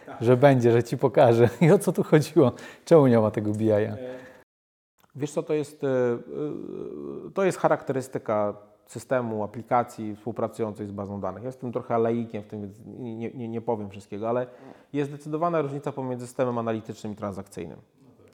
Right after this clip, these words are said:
Speaker 1: Korzystamy de facto z tych samych danych, ale korzystamy w trochę inny sposób. E, to powoduje, że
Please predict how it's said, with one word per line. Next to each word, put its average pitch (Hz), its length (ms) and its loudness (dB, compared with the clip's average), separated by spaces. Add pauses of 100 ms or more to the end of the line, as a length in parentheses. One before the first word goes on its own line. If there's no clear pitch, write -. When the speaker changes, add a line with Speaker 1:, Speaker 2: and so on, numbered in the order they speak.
(120)
Speaker 1:
Korzystamy 147 760 -2
de 120 80 -8
facto 123 300 -4
z - 40 -18
tych - 160 -20
samych 110 260 -8
danych, 117 480 -6
ale 120 300 -6
korzystamy 120 520 -8
w - 20 -20
trochę 117 260 -10
inny 107 220 -10
sposób. - 360 -16 (1040)
E, 123 600 -2
to 131 140 -2
powoduje, 151 560 -2
że 131 480 2